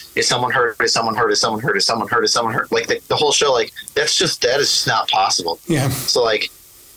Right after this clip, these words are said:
Speaker 1: sometimes it, it takes a minute, 'cause, like, they're, they have in-ears in, so they can't hear anything. Um, and, you know, someone's waving, they're like, "Oh, yeah, what's up, man?" Like, Wait, that guy,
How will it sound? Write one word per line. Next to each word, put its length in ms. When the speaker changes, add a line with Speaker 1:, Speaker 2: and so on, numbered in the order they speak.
Speaker 1:
sometimes 420
it, 120
it 160
takes 300
a 40
minute, 280
'cause, 120
like, 240
they're, 220
they 120
have 140
in-ears 380
in, 240
so 200
they 100
can't 220
hear 380
anything. 500
Um, 360
and, 160
you 80
know, 100
someone's 340
waving, 300
they're 100
like, 180
"Oh, 200
yeah, 240
what's 200
up, 140
man?" 220
Like, 280
Wait, 140
that 140
guy, 140